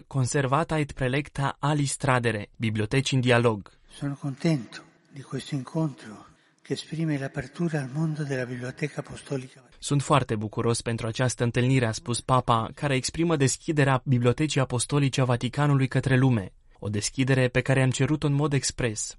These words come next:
Speaker 1: Monseniorului Zani, atunci când l-am chemat în această slujire. Într-adevăr”, continuă pontiful, tehnologia a schimbat considerabil munca bibliotecarilor, făcând-o mai variată și mai rapidă.
Speaker 2: Notevolmente cambiato il lavoro dei bibliotecari.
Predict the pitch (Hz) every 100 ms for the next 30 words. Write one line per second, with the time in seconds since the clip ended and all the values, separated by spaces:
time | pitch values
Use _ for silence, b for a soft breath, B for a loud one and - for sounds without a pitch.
0 | - 117 - 123 127 127 120 117 127 120
1 | 113 - - 117 156 170 - 147 135 135
2 | 131 147 165 143 135 156 143 139 - 135
3 | 131 123 92 - - 131 - 135 139 147
4 | 123 - 113 113 113 107 113 113 123 -
5 | 101 - - 120 127 131 131 147 180 151
6 | 143 - 139 160 - 143 143 135 131 143
7 | 123 104 107 110 113 117 113 107 110 -
8 | 127 123 113 104 - - 120 - 143 135
9 | 127 120 117 127 147 147 - 143 135 135
10 | 139 131 117 - - 170 160 127 143 147
11 | 143 - 110 120 147 131 - 117 110 110
12 | 120 120 120 110 107 107 110 110 113 107
13 | 113 107 101